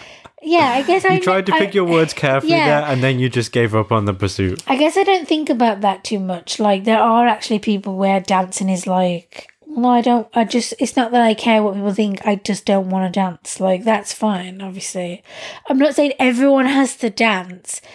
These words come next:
Speaker 2: but it does feel really fucking
Speaker 1: Sure.
Speaker 2: good. So, you know.
Speaker 1: I just
Speaker 2: If it
Speaker 1: mostly feel like I don't have a good grasp of rhythm. And you can say, "Well, it doesn't matter, just try and dance as best you can to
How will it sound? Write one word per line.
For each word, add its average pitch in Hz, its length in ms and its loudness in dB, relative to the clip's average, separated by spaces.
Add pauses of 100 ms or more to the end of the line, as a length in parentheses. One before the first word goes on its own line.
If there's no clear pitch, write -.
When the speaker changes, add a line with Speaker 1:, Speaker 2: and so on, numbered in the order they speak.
(260)
Speaker 2:
but 247 140 2
it 247 140 -2
does 302 180 2
feel 277 360 0
really 233 320 2
fucking 220 340 -4
Speaker 1:
Sure. 190 360 -2
Speaker 2:
good. 175 280 -14 (380)
So, 226 640 2 (180)
you 233 140 -4
know. 180 340 -4 (760)
Speaker 1:
I 170 120 -2
just 247 220 -2
Speaker 2:
If - 60 0
it 302 40 2
Speaker 1:
mostly 208 340 0
feel 175 280 0
like 139 160 2
I 127 100 2
don't 123 460 0
have 117 180 -2
a 113 60 0
good 110 320 -4
grasp 101 340 -4
of 95 200 -6
rhythm. 95 380 -6 (840)
And 127 160 0
you 147 80 2
can 160 180 0
say, 165 280 2
"Well, 151 180 2
it 135 100 -6
doesn't 143 260 2
matter, 127 240 2
just 107 340 -4
try 117 300 0
and 110 240 0 (180)
dance 107 400 -4
as 110 180 -2
best - 300 -2
you 101 60 -4
can 101 360 -2 (180)
to 101 380 0